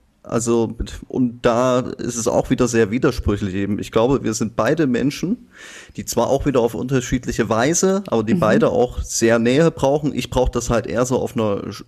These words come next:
Speaker 1: sprachlich-intellektuellen Ebene, wenn man es mal so
Speaker 2: Mhm.
Speaker 1: ausdrücken möchte. Und
Speaker 2: Mhm.
Speaker 1: Gretel ist schon auch jemand, äh, die gerne auch körperlich ist. Das, das fällt mir
Speaker 2: Mhm.
Speaker 1: zum Beispiel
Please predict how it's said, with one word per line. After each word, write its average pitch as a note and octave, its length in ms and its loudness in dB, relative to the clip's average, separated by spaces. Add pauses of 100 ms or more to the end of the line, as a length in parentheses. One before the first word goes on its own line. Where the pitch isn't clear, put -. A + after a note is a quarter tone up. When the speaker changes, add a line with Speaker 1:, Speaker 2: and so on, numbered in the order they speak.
Speaker 1:
sprachlich-intellektuellen B2 1700 -2
Ebene, B2 360 0
wenn A2+ 120 2
man A2+ 80 2
es A2 100 -2
mal A#2 140 4
so A#2+ 100 2
Speaker 2:
Mhm. - 80 0
Speaker 1:
ausdrücken A#2+ 400 0
möchte. B2 280 0
Und F2+ 160 4
Speaker 2:
Mhm. F3+ 40 0
Speaker 1:
Gretel C#3+ 240 2
ist - 160 -4
schon B2+ 160 0
auch A#2 160 -2
jemand, A#2+ 340 0 (580)
äh, A#2 200 4
die A#2 140 -2
gerne C3 260 4
auch - 320 -2 (240)
körperlich D#3+ 600 0
ist. D#3 300 -2
Das, - 300 -4 (120)
das A2+ 180 -2
fällt C3 260 0
mir C3 140 8
Speaker 2:
Mhm. - 20 0
Speaker 1:
zum B2 160 -2
Beispiel A#2 500 0